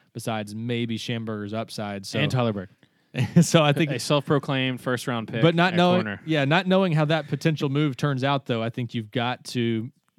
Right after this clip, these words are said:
Speaker 1: you ga-, you basically have to approach it. You're obviously selling playing time to corners in this class. You have to approach it as though you're signing a,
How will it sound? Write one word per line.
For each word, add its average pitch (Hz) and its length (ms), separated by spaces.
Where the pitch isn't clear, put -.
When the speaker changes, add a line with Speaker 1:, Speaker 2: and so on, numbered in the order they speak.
Speaker 1:
you 131 120
ga-, 147 280
you 143 100
basically 156 280
have 143 120
to 139 120
approach 139 360
it. 139 60
You're 120 140
obviously 120 260
selling 135 340
playing 131 240
time 131 200
to 123 60
corners 135 340
in 127 60
this 123 120
class. 123 400
You 123 100
have 131 100
to 127 80
approach 120 400
it 117 60
as 110 160
though 110 120
you're 110 220
signing 117 420
a, 98 60